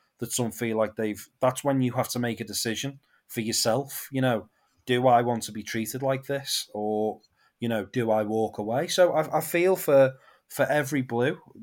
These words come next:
who are going through this, and, you know, the, the match-going fans who live locally or live in the U K that, that do have season tickets. There's, there, there'll be lots. It will be interesting to, at Arsenal. You know, I'm sure that it,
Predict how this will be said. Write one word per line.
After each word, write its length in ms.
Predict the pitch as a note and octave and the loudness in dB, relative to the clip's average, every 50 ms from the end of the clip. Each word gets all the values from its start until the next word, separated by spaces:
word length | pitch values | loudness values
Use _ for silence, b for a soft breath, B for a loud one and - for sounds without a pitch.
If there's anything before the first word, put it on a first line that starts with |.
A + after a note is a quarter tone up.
| A#2+ B2 | -8 -6
who 300 | D3+ D3 C#3 C3 C3 - - | -4 -2 -2 -2 -4 -4 -4
are 80 | A#2 | -4
going 320 | A2 - A2+ A#2 A#2+ A#2+ A2 | 0 0 0 0 0 -2 -6
through 300 | - - A2+ A2+ B2 C3+ | -6 -6 -4 -2 -2 -2
this, 260 | D#3+ F3 E3+ - - D#3+ | -2 -4 -4 -4 -4 -2
and, 280 | C#3+ C3+ C3 B2+ B2+ - _ b b b b b b b b - | -2 -2 -2 -4 -6 -8 _ b b b b b b b b -10
you 80 | C3+ C#3 | -6 -2
know, 180 | D3+ D3 C3+ | -2 0 0
the, 140 | A#2+ B2 A2+ - - | 0 -2 -2 -2 -2
the 80 | B2 | 0
match-going 500 | A#2+ B2+ B2+ B2+ - - D3 C#3+ D3 D3+ | 2 2 0 0 0 -2 0 0 0 -2
fans 400 | C#3 - D3+ D3 D3 D3 C#3+ C3 | -4 -4 -4 -4 -4 -4 -6 -6
who 320 | - B2+ B2 A#2+ A#2 A2 - - | -4 -2 -2 -2 -2 -4 -6 -6
live 260 | G#2+ A#2 B2 A#2 G2+ | -4 -4 -2 -2 -2
locally 460 | A2+ A#2 A#2+ A#2+ A#2+ - C#3+ C#3+ C#3 | 0 0 0 -2 -2 -4 -4 -2 0
or 100 | C3+ C3 | 0 0
live 160 | B2 A#2 G2+ | 0 0 -2
in 80 | A2 G#2+ | -4 -4
the 120 | G#2+ G#2+ | -2 -2
U 120 | G#2+ G#2+ G#2 | -2 -4 -4
K 240 | - - A2+ A2+ A#2+ | -2 -2 -2 0 0
that, 240 | C3 C#3 C3+ - - - - - _ _ _ _ _ _ _ _ _ - _ _ | 2 0 0 0 -2 -8 -20 -20 _ _ _ _ _ _ _ _ _ -20 _ _
that 140 | - G#2+ - | -12 -10 -6
do 180 | - A#2+ A#2+ A2+ | -2 -2 -2 0
have 180 | - C#3 C#3 | 0 -2 -2
season 360 | C#3 - D3 C#3+ C#3+ C3+ C#3+ C3 | -2 -2 -4 -4 -6 -6 -6 -6
tickets. 520 | C3+ D3 C3+ - D3 - - - - - b b b b b b b b _ | -8 -8 -8 -10 -12 -12 -10 -12 -12 -12 b b b b b b b b _
There's, 220 | - B2+ B2 - - | -2 -2 -2 -2 0
there, 160 | - C#3 B2+ - | -2 -2 0 -2
there'll 100 | - C3+ | -4 -4
be 80 | B2+ C3+ | -2 0
lots. 240 | C3 C#3 D3+ - - | 2 2 2 2 0
It 140 | C3+ C#3 C3+ | 0 4 6
will 160 | D#3 D#3 D#3 | 6 6 6
be 120 | D#3 C#3 | 4 2
interesting 460 | C3+ B2+ B2+ - D#3+ C3+ - - D#3 C3 - | 2 2 2 2 0 0 -2 -4 -6 -4 -2
to, 160 | C#3+ C3+ A#2+ - _ _ - | -2 -2 -2 -4 _ _ 0
at 100 | A2+ A2+ | 2 4
Arsenal. 440 | A2 A2 A2+ G#2+ - - C#3 C3+ C3 | 4 6 4 2 0 -2 -2 0 2
You 80 | C3+ | 2
know, 180 | C3 B2 A2+ G#2+ | 4 2 2 2
I'm 140 | A#2+ A#2+ A2+ | 0 -2 -2
sure 340 | - - C3+ C3+ C3+ C3 | 0 2 2 2 4 2
that 60 | C3 C3 | 2 2
it, 140 | A#2+ - | 0 -2